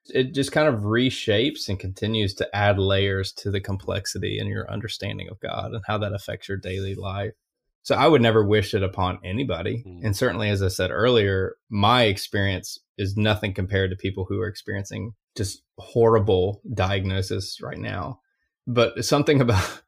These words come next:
Speaker 1: <laughs> the potential of losing your vision really does change the way you look at life,
Speaker 2: Mm-hmm.
Speaker 1: <laughs> you know, pun intended. I think I gained a deeper appreciation of the things that I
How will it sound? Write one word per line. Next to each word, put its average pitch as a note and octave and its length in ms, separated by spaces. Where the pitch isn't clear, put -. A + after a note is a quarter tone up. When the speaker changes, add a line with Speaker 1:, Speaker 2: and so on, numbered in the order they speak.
Speaker 1:
<laughs> - 160
the G#2+ 80
potential A#2 500
of G2 160
losing A2+ 340
your F#2+ 140
vision G2+ 360
really G#2 300
does G2+ 340
change G#2+ 380
the - 80
way G#2+ 140
you G2 180
look G#2 180
at G2+ 80
life, A2 480
Speaker 2:
Mm-hmm. F#2 200
Speaker 1:
<laughs> - 140
you A2+ 180
know, D3 120
pun C3+ 320
intended. B2+ 560
I A#2 100
think C#3 220
I A#2+ 160
gained A2 360
a G2 80
deeper G#2+ 400
appreciation G2+ 800
of G2 80
the F#2+ 80
things G2+ 360
that G2 120
I G2 200